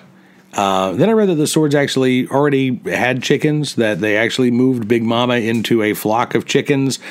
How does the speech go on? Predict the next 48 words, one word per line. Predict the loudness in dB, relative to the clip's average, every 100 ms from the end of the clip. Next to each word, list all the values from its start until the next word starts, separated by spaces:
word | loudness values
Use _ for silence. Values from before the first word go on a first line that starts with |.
| -14 -16 -10
Uh, | -4
the | -2
chickens | 0 -2 -2 0
live | 0 0
in | 0
the | -2
chicken | -2 -2 -2 -2
coop. | 0 2 0 -6 -18 -16 -4
They | 0
don't | 0 0
have, | 0 0
you | 0
know, | -2
chickens | -2 -2 -2 0
in | 0
diapers | 0 0 0 0
running | 0 0
around | -2
the | 0
living | 0 0
room. | -2 -2 -6 -10 -4
And | 0
I, | 2 0
and | 0 0
I | 0
said, | -2 -2
"Okay, | 0 2 2 2 0 -2 -4 -4 -8 -10 -16 -8
all | -2
right, | -2 -2
now | -2 -2 0 0 0
I | 0
can | -2
start | 0 -2 0
to | 0
be | 0
happy | 0 -2 -2
for | -4 -4
Big | -4 -2
Mama, | -2 -2 -4 -6
'cause | -4 -2
now | 0
Big | 0 0
Mama | 0 0 -2
gets | -2 -4
to | -2
be | -2 -2
a |
chicken." | -2 -4 -4 -6 -6